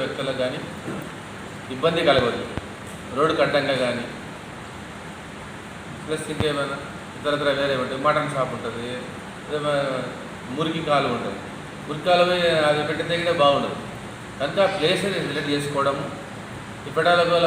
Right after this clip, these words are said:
ప్రైవేట్ పర్సన్ ఉన్నాడు ముందర ఇంటి ముందర పెడతాం ఒకసారి, ఆ ఇంటి వాళ్ళు పర్మిషన్ తీసుకోవాలి. సరే, రిటర్న్గా లేకున్నా కానీ ఇక్కడ వినాయకుడు పెడుతున్నా వాళ్ళు పూట పర్లేదు, లేకపోతే వాడికి ఇష్టం లేదనుకో ఫర్దర్గా డిస్ప్యూట్, కొట్లాట,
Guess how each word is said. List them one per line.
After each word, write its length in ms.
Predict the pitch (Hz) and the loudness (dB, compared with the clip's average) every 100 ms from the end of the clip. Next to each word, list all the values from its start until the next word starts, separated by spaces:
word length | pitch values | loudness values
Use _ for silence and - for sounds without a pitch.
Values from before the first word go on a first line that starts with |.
| 160 | 4
ప్రైవేట్ 320 | 151 170 180 - | 4 4 2 4
పర్సన్ 380 | 156 156 165 156 | 4 4 2 0
ఉన్నాడు 260 | 147 151 147 - - - - - - 127 | 0 4 4 4 -2 -6 -8 -10 -8 -6
ముందర 200 | 147 151 156 | 0 2 2
ఇంటి 120 | 165 | 0
ముందర 200 | 160 180 170 | 2 6 6
పెడతాం 200 | 160 147 131 | 4 0 0
ఒకసారి, 340 | 131 127 101 - - - - - - - | 0 -2 -2 -6 -10 -12 -12 -12 -12 -2
ఆ 40 | 127 151 | 0 2
ఇంటి 140 | 170 | 4
వాళ్ళు 160 | 202 196 | 4 6
పర్మిషన్ 420 | 160 - 185 190 180 175 - - - - | 4 4 0 -2 -4 -6 -8 -10 -12 -8
తీసుకోవాలి. 480 | 190 - 170 127 85 - - - - - - | -6 -4 2 2 2 -4 -8 -12 -12 -12 -8
సరే, 100 | 107 | -6
రిటర్న్గా 260 | 107 151 160 156 | -2 0 2 2
లేకున్నా 300 | 156 160 156 | 2 4 4
కానీ 100 | 160 208 | 4 2
ఇక్కడ 140 | 196 165 | 0 0
వినాయకుడు 280 | 160 165 160 | 0 0 0
పెడుతున్నా 240 | 151 165 | -2 0
వాళ్ళు 120 | 170 160 | 2 2
పూట 120 | 160 143 | 0 0
పర్లేదు, 240 | 123 101 - - - - - | 0 -2 -8 -10 -10 -10 -4
లేకపోతే 300 | 170 180 190 185 170 | 0 0 4 8 8
వాడికి 220 | 170 160 | 8 4
ఇష్టం 180 | 156 185 185 | 0 0 2
లేదనుకో 400 | 175 147 127 139 147 - - - - - - - - | 2 2 -2 -4 -6 -10 -10 -10 -8 -10 -10 -10 2
ఫర్దర్గా 360 | 165 180 180 190 165 | 4 4 4 4 2
డిస్ప్యూట్, 340 | 165 170 165 160 160 - | -2 -2 -2 -2 -4 -4
కొట్లాట, 360 | 156 156 160 | -4 4 6